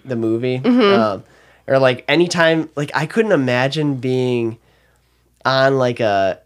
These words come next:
Speaker 1: a dinghy, like, a raft like that, and then having a massive ship, like a, like, a cruise ship or something, come up to me while I'm sitting on that little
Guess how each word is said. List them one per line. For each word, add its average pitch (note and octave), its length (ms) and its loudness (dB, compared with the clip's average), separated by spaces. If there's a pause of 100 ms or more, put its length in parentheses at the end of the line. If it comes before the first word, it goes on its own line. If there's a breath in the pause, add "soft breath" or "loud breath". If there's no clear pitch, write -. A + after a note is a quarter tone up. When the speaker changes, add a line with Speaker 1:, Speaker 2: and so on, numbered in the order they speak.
(160)
Speaker 1:
a A#2 200 0
dinghy, G#2 540 -4
like, F#2+ 160 -6
a G2 100 -4
raft G2 580 -6
like G#2+ 200 -8
that, G#2 180 -4
and B2 80 -6
then A#2+ 100 -4
having B2 340 -6
a A2 60 -6
massive A2+ 960 -6
ship, - 560 -6
like A2 220 -6
a, G#2+ 260 -2
like, C3+ 140 -4
a C3 80 -4
cruise E3+ 540 0
ship A#2 320 -4
or A2+ 80 -4
something, A#2+ 420 -4
come B2+ 240 -8
up A#2+ 200 -4
to C3 100 -10
me G#2+ 160 -8
while G#2 180 -2
I'm A2 180 -4
sitting A#2 320 -6
on G#2 120 -6
that F2 200 -6
little G#2+ 460 -6